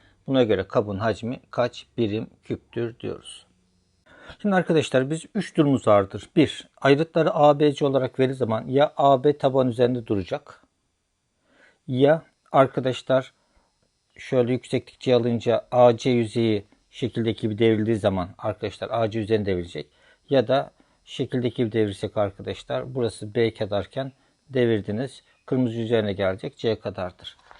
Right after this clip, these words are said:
O zaman üç durumda da su miktarı aynıdır. Yani hacim arkadaşlar değişmeyecektir.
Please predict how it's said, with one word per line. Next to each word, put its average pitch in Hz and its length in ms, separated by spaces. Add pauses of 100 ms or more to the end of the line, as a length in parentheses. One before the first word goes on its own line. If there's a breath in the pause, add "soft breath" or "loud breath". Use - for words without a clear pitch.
(480 loud breath)
O 151 80
zaman 180 300
üç - 240
durumda 127 460
da - 160
su - 220
miktarı 143 600
aynıdır. 117 460
Yani 104 160
hacim 131 380 (160)
arkadaşlar 117 760
değişmeyecektir. 104 800